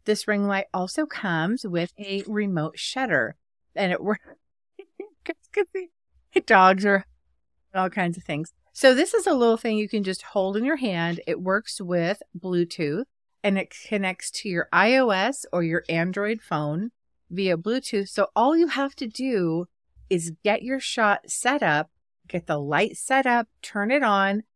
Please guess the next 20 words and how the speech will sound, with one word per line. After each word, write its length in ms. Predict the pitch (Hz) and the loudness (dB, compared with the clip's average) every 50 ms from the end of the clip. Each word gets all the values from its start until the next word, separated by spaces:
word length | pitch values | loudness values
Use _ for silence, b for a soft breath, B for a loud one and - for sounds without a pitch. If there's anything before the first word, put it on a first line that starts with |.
| _ _ _ _ _ _ | _ _ _ _ _ _
play 360 | - - 180 165 170 170 170 | -8 -2 0 0 2 2 2
with 200 | 175 208 233 - | 0 0 -2 -2
the 80 | 262 | -4
dimming 340 | 208 208 220 220 226 226 240 | 0 0 2 2 2 0 0
and 140 | 262 269 240 | -2 -2 2
brightness 400 | 220 202 185 - 147 180 180 - | 4 4 4 4 2 -4 -6 -6
until 260 | 190 170 - - 190 | -8 -8 -6 -2 0
you 160 | 175 170 165 | 2 2 2
get 180 | 170 175 175 160 | 2 0 -2 -2
it 140 | 131 - - | -2 -4 -6
perfect. 580 | - - 262 269 - 202 180 175 - _ - _ _ _ _ _ _ _ _ _ _ - | -2 -2 -2 0 0 -2 -4 -4 -6 _ -20 _ _ _ _ _ _ _ _ _ _ 0
And 520 | 285 370 392 294 233 247 269 277 294 277 - _ | 0 2 2 2 2 2 2 0 -2 -4 -10 _
you 120 | - 254 269 | -6 -4 0
don't 220 | 285 285 294 302 | 0 2 2 2
even 180 | 302 277 294 254 | 2 2 2 0
have 180 | 262 277 269 - | 0 0 0 -2
to 80 | 247 | -4
touch 280 | - 247 240 233 - - | -2 -2 -2 -2 -2 -6
your 80 | 220 196 | -10 -6
phone. 380 | - 196 165 156 147 160 175 | -4 -4 -4 -4 -4 -6 -10